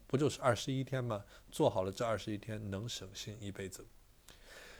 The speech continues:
第三个步骤就是我们说的 E，叫做 elimination，叫做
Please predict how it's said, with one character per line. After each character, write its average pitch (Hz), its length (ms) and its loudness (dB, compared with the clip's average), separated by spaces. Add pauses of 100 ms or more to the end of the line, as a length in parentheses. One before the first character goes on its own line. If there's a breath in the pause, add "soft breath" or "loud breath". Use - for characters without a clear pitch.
(340 loud breath)
第 175 120 8
三 202 480 12
个 135 400 12
步 120 240 2
骤 107 240 4
就 107 140 0
是 - 140 -2
我 101 120 -2
们 104 140 -6
说 107 160 -2
的 95 140 2
E， 127 280 0
叫 95 200 0
做 98 200 -2
elimination， 117 920 -2 (160)
叫 110 160 -6
做 101 340 -8